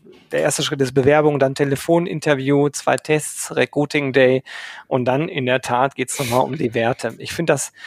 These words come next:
sehr, sehr gut, äh, um sich wirklich, äh, committen zu können. Jetzt, äh, macht ihr das mit einem Gespräch, mit einem leitfadengestützten Gespräch, so habe ich's zumindest verstanden.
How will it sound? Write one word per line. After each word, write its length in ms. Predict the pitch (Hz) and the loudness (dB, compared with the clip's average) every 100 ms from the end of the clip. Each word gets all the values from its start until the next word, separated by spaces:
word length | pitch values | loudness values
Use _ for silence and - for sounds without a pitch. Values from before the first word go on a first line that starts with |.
| - - - _ | -18 -18 -20 _
sehr, 240 | 143 156 | 2 4
sehr 180 | 160 147 | 6 4
gut, 360 | 127 143 160 165 - | 4 2 2 -2 -2
äh, 160 | 135 | -2
um 160 | - 143 | -2 -2
sich 200 | 135 120 | -4 -2
wirklich, 380 | 139 139 123 175 | -2 -2 -4 -4
äh, 120 | 151 | -6
committen 400 | - 131 143 151 | -4 -4 -4 -6
zu 160 | - 117 | -8 -8
können. 340 | - 117 117 - - - - | -4 -4 -4 -14 -20 -20 -6
Jetzt, 260 | 139 123 - | -4 -2 -4
äh, 120 | 190 | -4
macht 380 | 156 156 180 - | 0 0 0 -8
ihr 240 | 175 170 | 0 2
das 380 | 156 160 - - | 4 2 2 -4
mit 160 | 202 - | -6 0
einem 360 | 151 156 156 - _ | 0 0 -4 -8 _
Gespräch, 600 | 139 - - 147 202 - | -2 0 -2 -4 -4 -8
mit 120 | 165 | -4
einem 320 | 131 135 131 | 0 0 -2
leitfadengestützten 1200 | 131 120 135 - - 139 135 123 - - - - 131 | -4 0 0 0 0 0 0 -4 -6 -8 -10 -6 -6
Gespräch, 420 | - - 123 104 | -4 -2 -4 0
so 100 | 113 | 0
habe 120 | 113 | 0
ich's 120 | 110 | -4
zumindest 400 | - 113 117 - | -8 -6 -6 -4
verstanden. 520 | - 135 117 127 - | -2 -2 0 0 0